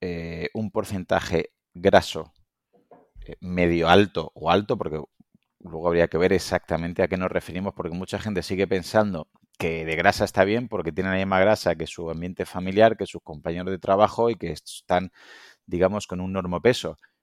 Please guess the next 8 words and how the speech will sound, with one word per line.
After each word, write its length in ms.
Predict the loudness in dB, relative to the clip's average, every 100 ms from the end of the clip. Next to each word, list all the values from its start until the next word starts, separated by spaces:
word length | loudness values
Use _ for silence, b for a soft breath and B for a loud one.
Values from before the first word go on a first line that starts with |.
| _
Pero 300 | 4 4 4
muchos 420 | 0 -8 -6 -4 0
de 120 | 0
ellos 360 | 0 -2 -6 _ _ _ _ _ _ _ -14 -12 2
tienen, 380 | 4 4 0 -6 b b
eh, 600 | -4 0 2 0 0 0 4
grasa 460 | 4 4 2 0
visceral 580 | 0 0 8 12 10